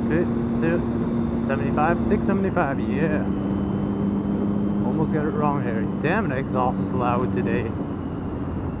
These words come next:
Old fucking woman. But yeah, you can hear it. It's got the Aero exhaust on it.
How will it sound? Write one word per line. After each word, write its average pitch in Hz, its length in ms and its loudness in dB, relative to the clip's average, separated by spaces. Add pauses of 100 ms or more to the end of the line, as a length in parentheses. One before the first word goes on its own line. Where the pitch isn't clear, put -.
(1160)
Old 143 300 0
fucking - 380 -2
woman. 95 - -2
But 151 200 2
yeah, 185 420 6
you 147 200 0
can 160 140 2
hear 175 240 6 (100)
it. - 80 2 (300)
It's - 120 -4
got 147 300 2
the 143 120 -2
Aero 147 280 4
exhaust 147 580 2
on 156 220 4
it. 156 260 2